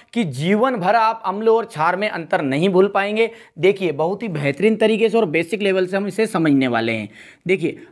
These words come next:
अम्ल किन्हें कहते हैं, आपने नींबू देखा होगा, ठीक है? तो नींबू का जो रस है वहाँ खट्टा होता है। किस तरह का होता है उसका स्वाद? खट्टा।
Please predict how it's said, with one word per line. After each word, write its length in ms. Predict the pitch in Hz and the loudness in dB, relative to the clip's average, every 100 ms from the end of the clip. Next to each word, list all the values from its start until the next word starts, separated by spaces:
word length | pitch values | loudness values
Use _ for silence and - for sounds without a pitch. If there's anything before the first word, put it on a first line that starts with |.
| _ | _
अम्ल 360 | 196 233 262 277 | 0 2 2 0
किन्हें 320 | 277 214 240 233 | 0 0 0 0
कहते 280 | 220 220 | -2 -2
हैं, 240 | 233 247 - | -2 -4 -4
आपने 680 | 185 202 202 214 220 233 247 | 0 0 0 -2 0 0 0
नींबू 800 | 202 180 202 214 220 254 262 262 - _ _ _ _ _ _ _ _ _ _ _ _ | -2 0 2 2 2 2 0 -4 -16 _ _ _ _ _ _ _ _ _ _ _ _
देखा 320 | 143 180 160 | -2 0 -2
होगा, 280 | 113 104 95 _ _ _ _ _ _ - | -8 -10 -14 _ _ _ _ _ _ -10
ठीक 120 | 170 | -2
है? 160 | 254 214 - - _ | -2 -2 -8 -20 _
तो 60 | 233 | -8
नींबू 440 | 208 196 208 247 285 | -4 -2 0 0 2
का 140 | 294 | 0
जो 180 | 247 277 | 0 -2
रस 340 | 180 220 226 | 0 -2 -4
है 440 | 165 175 208 156 - | -4 -2 -2 -4 -8
वहाँ 720 | 147 190 196 262 277 - _ _ | -2 0 2 2 2 -4 _ _
खट्टा 320 | 208 208 - | -14 -6 -2
होता 300 | 196 131 127 | 0 -2 -8
है। 120 | 113 113 | -10 -8
किस 260 | 226 196 | -12 -4
तरह 200 | 233 240 | 0 0
का 120 | 247 240 | 2 0
होता 220 | 233 247 | 2 0
है 60 | |
उसका 220 | 233 - 240 | -2 -4 -4
स्वाद? 320 | 233 233 226 - _ _ | 0 0 0 -8 _ _
खट्टा। 380 | - 165 - 160 | -10 -10 -4 -4